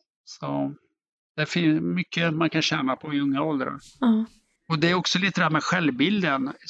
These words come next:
Speaker 1: Ser du, ja, men jag är ingen som, ja, men jag kan, jag hade en klasskompis som,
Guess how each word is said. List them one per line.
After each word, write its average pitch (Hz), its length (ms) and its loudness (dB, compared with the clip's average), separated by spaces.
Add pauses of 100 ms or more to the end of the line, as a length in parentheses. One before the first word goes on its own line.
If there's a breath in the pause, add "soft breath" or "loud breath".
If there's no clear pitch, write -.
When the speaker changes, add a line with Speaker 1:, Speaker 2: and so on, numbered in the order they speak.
(120)
Speaker 1:
Ser 151 160 0
du, 185 160 -2
ja, 165 140 -2
men 147 160 2
jag 139 200 0
är 151 60 0
ingen 135 280 0
som, 139 360 -8 (420)
ja, 52 120 -10
men 65 120 -10 (560)
jag 151 220 0
kan, 151 200 0 (720)
jag 160 140 -2
hade 147 180 2
en 143 220 0 (400)
klasskompis 147 580 -2
som, 135 320 0